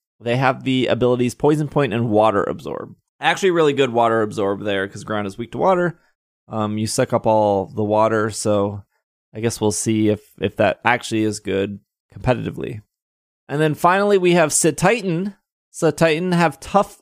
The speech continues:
muscles to support their immense bodies, and physical attacks using their bodies have incredible power. They migrated around the snowy regions protected by a thick layer of fat.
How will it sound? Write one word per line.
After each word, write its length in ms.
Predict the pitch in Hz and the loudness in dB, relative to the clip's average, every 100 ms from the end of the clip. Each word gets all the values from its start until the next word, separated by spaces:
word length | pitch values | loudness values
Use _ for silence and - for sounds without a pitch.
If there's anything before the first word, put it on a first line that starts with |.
| - | -4
muscles 800 | 151 165 175 165 131 104 - - _ _ | 0 2 2 2 2 2 -2 -12 _ _
to 80 | 127 | -10
support 360 | - - 151 151 | -8 0 0 2
their 100 | 127 | 0
immense 380 | 120 131 151 - | 0 0 0 0
bodies, 640 | 123 123 139 117 85 - | 2 4 4 2 -4 -6
and 160 | - 113 | -8 -4
physical 340 | 131 135 139 | -4 -2 0
attacks 480 | 131 - 123 127 - - | 0 2 2 2 -4 -4
using 360 | 127 160 165 | 0 2 2
their 80 | 147 | 2
bodies 360 | 127 123 127 120 | 4 2 2 2
have 140 | 113 | 0
incredible 400 | 110 117 110 117 | 0 0 0 0
power. 480 | - 139 135 87 - _ _ _ 110 | 0 2 2 0 -6 _ _ _ -6
They 100 | 113 | 0
migrated 540 | 127 135 143 143 135 - | 2 4 4 2 0 0
around 320 | 123 135 165 | 2 4 2
the 60 | 151 | -2
snowy 320 | 151 131 120 | 0 0 2
regions 380 | 120 117 127 - | 0 -2 -4 -6
protected 440 | 123 131 120 127 | -4 -2 -2 2
by 120 | 120 | 2
a 80 | 117 | 2
thick 280 | - 123 - | 0 -2 0
layer 240 | 113 104 | 2 2
of 100 | 92 | 0
fat. 360 | - 110 87 | 0 0 0